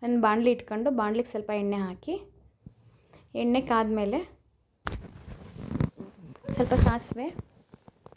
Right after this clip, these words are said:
ನಂತರ ಒಗ್ಗರಣೆಗೆ ಸ್ವಲ್ಪ ಈರುಳ್ಳಿ,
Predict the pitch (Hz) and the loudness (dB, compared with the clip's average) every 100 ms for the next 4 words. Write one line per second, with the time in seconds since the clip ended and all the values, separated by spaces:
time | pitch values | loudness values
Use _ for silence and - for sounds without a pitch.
0 | _ _ _ _ _ _ _ - - - | _ _ _ _ _ _ _ -20 -20 -20
1 | - _ - - _ _ _ _ _ _ | -20 _ -20 -20 _ _ _ _ _ _
2 | _ - _ _ _ - - _ _ _ | _ -20 _ _ _ -20 -20 _ _ _
3 | - - _ _ _ - - _ _ 262 | -20 -20 _ _ _ -20 -20 _ _ 0
4 | 254 262 294 254 220 233 233 247 247 240 | 2 6 8 8 6 0 0 -2 -4 -2
5 | 233 240 247 254 | 2 4 2 2